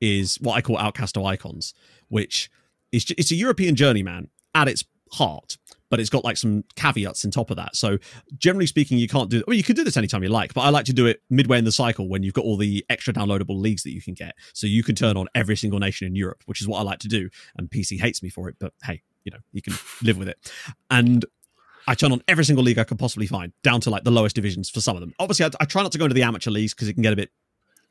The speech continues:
F M's not very good at handling that a lot of the time. But the aim is basically, you wanna start with zero coaching badges, start the smallest way possible, unemployed, and work your way up to winning the Champions League. Relatively straightforward. The twist with Outca-, uh, Outcast to Icons,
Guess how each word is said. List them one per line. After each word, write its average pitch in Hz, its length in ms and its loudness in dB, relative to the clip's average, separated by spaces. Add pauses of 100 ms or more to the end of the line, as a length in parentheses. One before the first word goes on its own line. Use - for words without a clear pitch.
(360)
F 143 100 -2
M's 131 160 2
not 131 140 0
very 123 160 2
good 113 120 4
at 90 60 -2
handling 92 400 0
that 90 140 -6
a 90 40 -4
lot 95 120 -6
of - 60 -12
the - 60 -6
time. 90 240 -8 (360)
But - 220 2
the 139 120 8
aim 170 160 4
is 101 100 -2
basically, 95 440 -8
you 123 160 2
wanna 117 140 2
start 120 180 0
with 110 80 0
zero 156 240 4
coaching 98 320 -6
badges, 90 420 -8 (400)
start - 300 -2
the - 60 -8
smallest 160 360 0 (320)
way 120 120 4
possible, 107 420 -2
unemployed, 98 500 0 (160)
and 110 100 0
work 147 220 4
your 127 60 0
way 117 60 2
up 104 60 -2
to 117 80 -10
winning 95 160 -2
the 95 60 -6
Champions 95 340 0
League. - 140 -12 (200)
Relatively 202 300 0
straightforward. - 460 -4 (240)
The 131 60 -4
twist - 340 2
with 113 100 0
Outca-, 101 240 -4 (160)
uh, 120 80 0 (580)
Outcast 185 380 2
to 117 80 -2
Icons, 127 380 -2